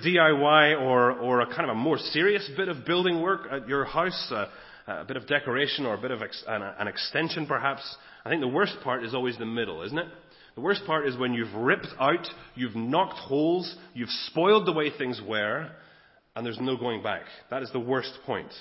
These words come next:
There's still so much to do. There's no particular end point in sight.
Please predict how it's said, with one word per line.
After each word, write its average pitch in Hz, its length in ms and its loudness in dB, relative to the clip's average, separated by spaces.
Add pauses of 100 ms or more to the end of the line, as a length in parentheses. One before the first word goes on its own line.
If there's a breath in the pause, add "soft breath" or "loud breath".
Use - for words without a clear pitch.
(840 soft breath)
There's - 320 -10
still 160 340 -2 (220)
so 170 120 0
much 156 200 -2 (160)
to 139 60 -12
do. 110 280 -4 (640 soft breath)
There's 107 220 -12 (180)
no 135 360 -2
particular 156 720 -4
end 143 320 0 (100)
point 139 240 0 (120)
in 120 180 -2 (160)
sight. 131 220 2